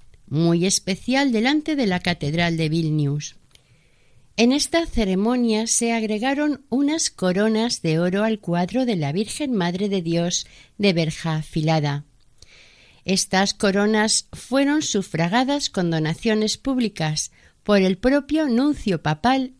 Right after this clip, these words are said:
y por los creyentes. La celebración contó con la presencia del mariscal Pilsudski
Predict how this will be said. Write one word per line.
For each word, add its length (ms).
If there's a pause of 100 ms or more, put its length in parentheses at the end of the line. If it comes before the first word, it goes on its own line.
y 120
por 200
los 200
creyentes. 840 (880)
La 180
celebración 760
contó 580
con 200
la 120
presencia 600
del 160
mariscal 760 (120)
Pilsudski 1500